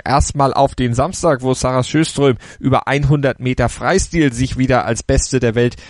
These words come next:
platziert hat. Neunzehn Hundertstel war sie schneller als bei ihrer alten Bestmarke, fünfzig achtundfünfzig, die aktuelle Zeit.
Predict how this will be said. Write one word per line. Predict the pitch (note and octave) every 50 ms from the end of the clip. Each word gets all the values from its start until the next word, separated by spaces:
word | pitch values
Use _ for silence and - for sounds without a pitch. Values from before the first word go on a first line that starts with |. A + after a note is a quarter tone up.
| - -
platziert | - B2 B2 A#2+ A#2+ - - - B2+ B2+ C#3 - -
hat. | C3 C3 -
Neunzehn | B2 A#2 B2 C#3 D#3+ F3 - - E3 D3+
Hundertstel | D#3+ E3+ D#3 D3+ C#3 - - D3 C3+ B2+
war | C3 C3
sie | B2 B2+
schneller | - - C3 C3 C3+ B2+ -
als | - B2+ A#2
bei | - A2+
ihrer | - - G#2+ A2 - -
alten | - D#3+ F#3 - - C3+ A#2
Bestmarke, | A#2+ A#2+ - - - B2 A#2 A#2 A#2+ - C#3
fünfzig | - - - E3 E3+ - - - - D#3+ - -
achtundfünfzig, | - C#3 - - - D3 C#3 - D#3 C#3+ - - - B2 G#2+ - - - - - - - - -
die | B2 A#2+ A2+ A2+
aktuelle | - - A2+ - - - - G#2+ A2 G#2+
Zeit. | - - E2+ E2 -